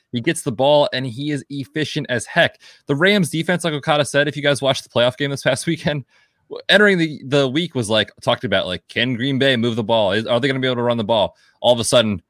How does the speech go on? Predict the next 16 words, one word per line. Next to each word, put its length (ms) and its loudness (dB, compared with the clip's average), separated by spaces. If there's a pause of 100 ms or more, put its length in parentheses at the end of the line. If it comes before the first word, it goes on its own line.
(120)
Aaron 200 0
Jones 220 0
up 80 -12
the 80 -18
field 240 -6
for 80 -8
a 60 -6
sixty-five 600 -2
yard 240 -2
gain. 280 -10
Like, 140 -6
he's 180 -2
just, 340 -2 (220)
he's 200 -2
matchup 300 0
proof. 300 -16